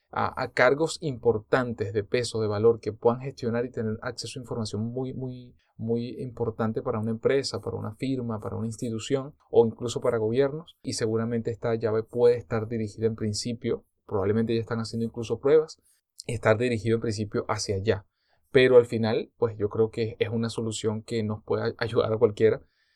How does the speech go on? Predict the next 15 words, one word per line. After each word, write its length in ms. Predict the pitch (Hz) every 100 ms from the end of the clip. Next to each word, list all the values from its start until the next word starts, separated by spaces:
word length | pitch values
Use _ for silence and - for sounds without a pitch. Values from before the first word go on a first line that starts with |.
| _
a, 460 | - 107 104 101 -
al 160 | 107 -
tema 220 | 113 113
de 60 |
la 80 | 117
gestión 340 | 110 104 110 107
de 100 | 117
contraseñas 520 | 131 117 123 160 -
o 120 | 165
como 220 | 160 143 131
una 140 | 135
medida 380 | 127 110 113 -
adicional 800 | 120 117 113 107 - 104 101 104
de 100 | 117
seguridad 560 | 123 110 101 101 117